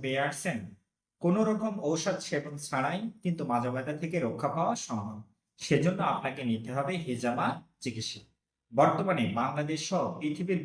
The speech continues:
বিভিন্ন দেশে ব্যথার জন্য হিজামা কিন্তু অনেক প্রচলিত এবং জনপ্রিয় একটা চিকিৎসা পদ্ধতি। আপনারা যারা দীর্ঘদিন ধরে মাজা ব্যথায় কষ্ট পেয়ে আসছেন, অনেক ডাক্তার দেখিয়েছেন, অনেক মেডিসিন খেয়েছেন, তারপরও আপনার মাজা ব্যথা ঠিক হচ্ছে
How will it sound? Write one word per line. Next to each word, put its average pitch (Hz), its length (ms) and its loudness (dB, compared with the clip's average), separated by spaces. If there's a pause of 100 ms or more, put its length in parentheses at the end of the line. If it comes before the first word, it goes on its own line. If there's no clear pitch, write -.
বিভিন্ন 220 320 6 (180)
দেশে 120 240 -4 (180)
ব্যথার 190 380 2 (100)
জন্য 123 200 2 (200)
হিজামা 175 360 2
কিন্তু 165 260 -2
অনেক 127 140 -2 (160)
প্রচলিত 139 500 -2 (420)
এবং 208 120 4 (160)
জনপ্রিয় 117 460 4
একটা 113 220 -6
চিকিৎসা - 340 -2 (380)
পদ্ধতি। 107 360 0 (600)
আপনারা 196 360 2
যারা 117 140 0 (100)
দীর্ঘদিন 151 420 4 (100)
ধরে 120 140 2 (140)
মাজা 123 220 2
ব্যথায় 135 260 -8
কষ্ট 127 180 -6 (100)
পেয়ে 127 240 -2
আসছেন, 123 300 -4 (440)
অনেক 156 160 2 (120)
ডাক্তার 147 340 -2
দেখিয়েছেন, 131 480 -4 (120)
অনেক 147 160 -2 (100)
মেডিসিন 143 360 -6 (100)
খেয়েছেন, 151 400 -2 (320)
তারপরও 147 420 2
আপনার 156 280 -4
মাজা 120 220 0
ব্যথা 131 200 -4 (120)
ঠিক 185 200 -2
হচ্ছে - 200 -2